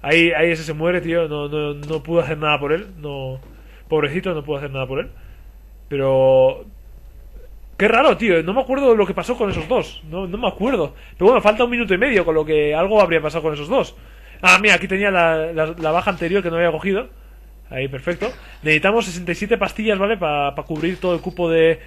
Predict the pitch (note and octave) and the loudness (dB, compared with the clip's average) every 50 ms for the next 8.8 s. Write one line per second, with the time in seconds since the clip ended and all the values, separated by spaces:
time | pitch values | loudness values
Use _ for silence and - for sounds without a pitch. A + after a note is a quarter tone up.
0 | - - - - - C#3+ E3 F3+ F#3 F#3 E3+ F3+ F#3 F#3 F3+ E3+ F3+ F3 E3+ G3+ | -20 -20 -14 -6 -2 0 2 2 2 2 0 -2 -2 -2 -2 -2 -2 0 0 0
1 | G3 G3 G#3+ A#3 F3+ E3+ D#3+ - D#3+ D#3+ F#3 F#3+ F3+ G#3+ F#3 - G#3 G3 G#3 G3+ | 0 0 -2 -6 -6 -8 -8 -6 -4 -4 -4 -2 -2 -2 -2 -2 -4 -2 -2 0
2 | F#3+ F3+ F3 F3 F3 E3+ - - - - - - - - - - - - - - | 2 4 4 4 4 2 0 -8 -20 -20 -20 -20 -20 -20 -20 -20 -20 -20 -20 -20
3 | - - F3+ E3+ E3+ - E3+ D#3+ - - F#3 G3+ G#3 F#3 - F#3 F3 E3+ D#3+ F#3+ | -18 -8 -6 -4 -2 -2 -2 -4 -4 -4 -2 0 0 0 0 -2 -2 0 2 2
4 | G3 G3 F#3+ F3+ F3 F3+ F#3+ G#3+ F#3+ F3+ D#3+ D3+ D3 C#3+ C#3+ C#3 C#3 C3+ - F3 | 2 2 2 0 0 0 0 0 2 2 2 2 2 2 2 0 0 -2 -4 -6
5 | E3+ D3 E3+ E3 D#3 D#3 - F#3 F3+ E3+ G3 F#3 F3 F3 E3 - F3+ E3 D3+ D3 | -8 -8 -6 -4 -2 -2 -2 -2 -2 0 0 0 0 -2 -4 -2 0 0 0 2
6 | C#3+ C#3+ C#3 C#3 C#3 C#3 C#3 C#3+ D3 D3 - F3+ D#3 D3+ D3 D3+ D3 - E3+ C#3+ | 2 0 0 0 -2 -4 -6 -10 -12 -12 -12 -10 -8 -8 -6 -8 -6 -4 -4 -4
7 | D3 D#3 G3 G3+ A3 - - - - - - - - - - - E3+ D#3+ D#3+ E3 | 0 2 4 4 4 2 0 -8 -20 -20 -20 -20 -20 -20 -16 -12 -6 -2 2 4
8 | F3+ F3+ F3 F3+ F#3 F#3 F#3 F#3 - F#3+ F#3+ F3+ F3 - - | 4 6 6 4 2 2 -2 -4 -8 -10 -10 -10 -12 -16 -18